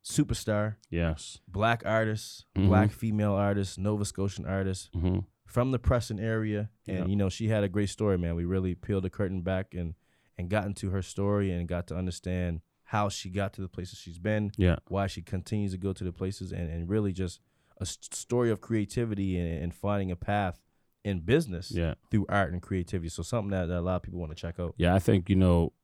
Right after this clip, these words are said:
Speaker 2: just getting to know her on a, on the other side of, like, business and her thought processes and different things like that, like, just kinda really digging into her character. I think for me,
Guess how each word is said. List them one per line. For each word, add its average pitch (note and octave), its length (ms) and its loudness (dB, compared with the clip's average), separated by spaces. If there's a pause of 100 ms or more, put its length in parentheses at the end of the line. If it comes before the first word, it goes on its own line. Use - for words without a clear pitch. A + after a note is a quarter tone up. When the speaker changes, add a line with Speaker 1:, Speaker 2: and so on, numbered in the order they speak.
(140)
Speaker 2:
just F#2 220 2
getting - 240 4
to - 140 4
know F2 360 8
her G2 220 6
on F2 240 6
a, D#2+ 240 4
on F2 180 2
the D#2+ 60 2
other E2 220 2
side F2+ 560 4
of, D2+ 180 0
like, D2 280 -2
business F2 420 4
and E2 160 -2
her E2 120 2
thought F2 300 2
processes E2 800 0 (400)
and E2+ 160 0
different F2+ 320 0
things E2+ 220 2
like D#2+ 160 0
that, E2+ 200 2
like, D#2+ 120 0
just F2 200 -2
kinda E2+ 240 2
really E2+ 280 6
digging E2+ 280 4
into E2+ 220 2
her D#2 140 0
character. F2+ 520 0
I D#2+ 80 0
think E2+ 220 0
for E2 140 -2
me, F2+ 280 4